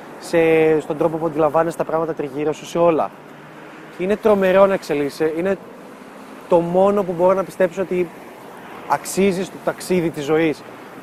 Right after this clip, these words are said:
η αυτοβελτίωση. Και για να το πούμε πιο απλά και να κλείσουμε, βάλε ένα στόχο. Βάλ' τα κάτω και γράψ' τα με ένα μολύβι, με ένα χαρτί, στο keyboard, ό,τι θέλεις. Και πες,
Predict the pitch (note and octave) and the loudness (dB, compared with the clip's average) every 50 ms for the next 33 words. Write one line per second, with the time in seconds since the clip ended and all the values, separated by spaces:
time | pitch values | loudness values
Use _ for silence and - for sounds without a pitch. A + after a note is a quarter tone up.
0 | - - - D#3 E3+ D#3 - F3+ D#3+ F3 E3 C#3+ - F#3 E3+ D3+ - - - G#2 | -20 -6 0 2 2 4 4 4 4 4 4 2 2 2 2 2 2 -2 -6 -12
1 | - - - - - - - - - - D#3+ F#3 G3 F3+ F#3+ D3+ G3+ G#3 F#3+ - | -12 -12 -16 -18 -18 -18 -18 -10 -6 0 2 4 4 4 6 6 6 6 6 6
2 | - A3+ G#3 G#3 G#3 - G3 G3 F#3+ G3 - F#3 F3+ E3+ - F3+ G3 G#3 F#3+ - | 8 10 10 10 10 10 10 10 10 8 8 4 2 2 4 6 8 8 8 6
3 | - G#3 G3+ G3+ G#3 G#3 G3+ - - - - - - - - - - - - - | 4 4 6 6 6 6 4 -2 -10 -18 -18 -18 -16 -16 -14 -14 -14 -14 -14 -14
4 | - - - - - - - - - - - D#3+ G#3+ G#3+ G#3+ G#3+ G#3 G#3 F#3 - | -16 -16 -16 -16 -16 -16 -16 -16 -14 -2 6 10 10 10 12 10 8 6 4 6
5 | - F#3 D#3 - A#2+ G#2+ - - - - - - - - - - - - - - | 6 6 6 6 2 -8 -10 -12 -14 -14 -14 -12 -12 -12 -12 -12 -12 -12 -12 -12
6 | - - - - - - - - E3 F#3+ F#3+ A3 F3+ - F#3 F#3+ F#3+ G#3 F#3+ - | -12 -12 -12 -12 -10 -8 0 4 4 6 6 6 6 8 8 8 8 6 2 0
7 | F3+ D3+ F3 F#3 F#3+ F#3 - G3 F3+ F3+ F3+ F3+ E3+ D#3+ D#3 E3+ F3 D#3 E3+ F3 | 2 4 6 8 8 8 6 4 4 6 4 4 4 4 4 4 2 2 2 2
8 | F3 F3 - D#3+ D3 - - F#3 F#3+ F#3+ - - - - - F3+ F3 D#3+ F3+ G3 | 2 2 2 0 0 2 2 4 4 4 2 0 -6 -6 -4 -4 -2 0 0 2
9 | D#3+ F3+ F3 D#3 G3+ F3 F3 - F3+ E3+ D#3 C3+ A#2+ - - - - - - - | 4 4 4 4 2 0 0 2 4 4 4 4 0 -4 -10 -14 -16 -16 -16 -16
10 | - - - - - - - - - - - - - - - - - - - - | -16 -16 -16 -16 -16 -16 -16 -16 -16 -16 -16 -16 -18 -18 -18 -18 -18 -18 -18 -4
11 | - F3 E3+ - F3+ F3+ E3 D3+ - - - | -2 0 2 6 8 8 8 6 4 -2 -14